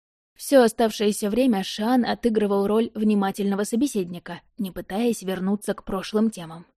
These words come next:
Всё, что нужно, он уже знал, и был готов дать время на обдумывание. Илария согласится, в этом маг был полностью уверен. А ещё он был уверен в том, что ему самому нужно побыть некоторое время в Академии. Раз поговорить с призраками не выходит,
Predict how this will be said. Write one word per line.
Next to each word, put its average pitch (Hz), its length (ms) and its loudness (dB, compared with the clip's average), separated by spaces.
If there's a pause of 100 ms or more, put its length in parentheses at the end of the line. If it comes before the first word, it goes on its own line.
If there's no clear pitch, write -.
(280)
Всё, 254 220 4
что 247 180 0
нужно, 233 400 4
он 226 180 2
уже 247 180 4
знал, 185 300 -2 (280)
и 202 100 -4
был 175 200 -6
готов 196 440 -4
дать 190 300 -4
время 180 320 -4
на 208 160 4
обдумывание. 175 640 -2 (600)
Илария 233 440 4
согласится, 240 800 -2
в 208 80 0
этом 202 240 2
маг 196 240 2
был 208 160 2
полностью 202 520 0
уверен. 165 400 -2 (280)
А 185 120 -14
ещё 180 360 -4
он 202 200 2
был 185 140 -2
уверен 180 340 -2
в - 80 -18
том, 226 280 0 (120)
что - 180 -4
ему 202 300 4
самому 254 400 0
нужно 185 300 -6
побыть 185 380 0
некоторое 190 460 -6
время 180 280 -4
в 175 40 -4
Академии. 170 580 -6 (260)
Раз 220 260 0
поговорить 196 460 -2
с - 40 -20
призраками 185 500 -4
не 175 120 -10
выходит, 180 540 -6